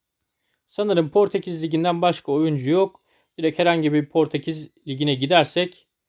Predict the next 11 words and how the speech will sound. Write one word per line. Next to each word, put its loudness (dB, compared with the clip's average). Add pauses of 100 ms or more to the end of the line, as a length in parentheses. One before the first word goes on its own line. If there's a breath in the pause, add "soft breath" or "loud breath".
(340)
e, -4
Grimaldo 2
olacaktır -2
yüksek -8
ihtimalle. -2 (640)
İkinci -6
topta 2
da 6
arkadaşlar 0
herhangi 0
bir, 0